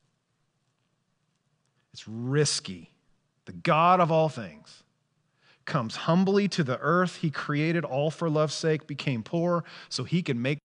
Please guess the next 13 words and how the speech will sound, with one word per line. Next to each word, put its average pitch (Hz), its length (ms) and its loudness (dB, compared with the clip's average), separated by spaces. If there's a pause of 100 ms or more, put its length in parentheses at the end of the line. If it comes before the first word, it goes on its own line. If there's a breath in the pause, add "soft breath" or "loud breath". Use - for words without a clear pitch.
(100)
things 135 340 -4
right 95 440 -10 (1500)
between 127 320 -8
he 110 180 -8
and 101 100 -12
us. - 360 -18 (2500)
And 135 100 -2
you 135 60 0
say, 120 160 -2
"Tim, 139 320 -2
I'm 123 120 0
not 127 180 -2
God. 131 420 0